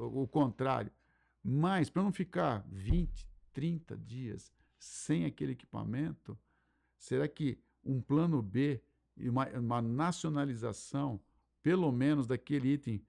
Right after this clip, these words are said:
provisoriamente, aí fica uma, uma, uma sugestão, aí até um debate, né?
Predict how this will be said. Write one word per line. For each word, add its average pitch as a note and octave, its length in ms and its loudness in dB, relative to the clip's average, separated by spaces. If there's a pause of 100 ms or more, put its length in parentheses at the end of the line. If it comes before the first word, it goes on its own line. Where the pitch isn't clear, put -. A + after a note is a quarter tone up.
(260)
provisoriamente, C3 800 2 (500)
aí C#3 180 -4
fica D3+ 300 -6
uma, E3 240 -2
uma, C3 220 -8
uma A#2+ 180 -6
sugestão, C3 520 -2
aí C3+ 140 4
até D3 200 2
um F3+ 100 2
debate, D#3 560 2
né? D3 320 -2